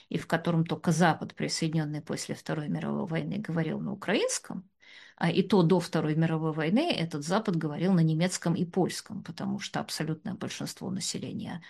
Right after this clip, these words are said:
а, в городах были неме-, немцы и поляки, которые пады-, пали как раз жертвы геноцида или этнических чисток.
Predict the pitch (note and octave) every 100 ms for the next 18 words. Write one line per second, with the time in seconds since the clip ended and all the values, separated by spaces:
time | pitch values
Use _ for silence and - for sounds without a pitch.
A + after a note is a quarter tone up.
0 | - - - D#3 D#3+ D#3+ F3+ E4 F#3+ F3+
1 | D#3 D#3 D#3 E3 - E3 D3+ - - -
2 | - D4+ A#4 - D3+ - D#3 D3+ - F3
3 | F3 E3 - F3 A3+ E3 E3 - D3+ E3+
4 | E3+ E3+ D3 - G#3+ - A3 A3+ - D#3
5 | E3 E3 D3+ - - G#3+ - - - -
6 | _